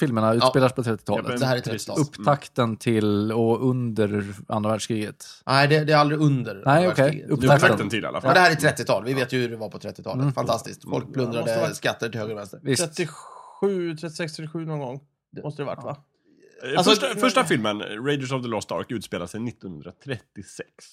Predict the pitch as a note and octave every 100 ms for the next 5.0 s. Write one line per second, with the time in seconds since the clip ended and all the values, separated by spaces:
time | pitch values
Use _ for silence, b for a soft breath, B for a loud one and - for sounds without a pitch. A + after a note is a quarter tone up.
0 | - _ - F3 C#3+ F3+ C3+ C#3+ E3 G#2
1 | D2+ E2 F2+ F2 - A2 A2 E2+ A2+ G2+
2 | - D2+ F2+ F#2 - C3+ A#2 - - -
3 | F2+ - D#2 F2+ F#2 F2 - - G2 -
4 | - G2 G2 F#2+ - _ _ F3+ D#3+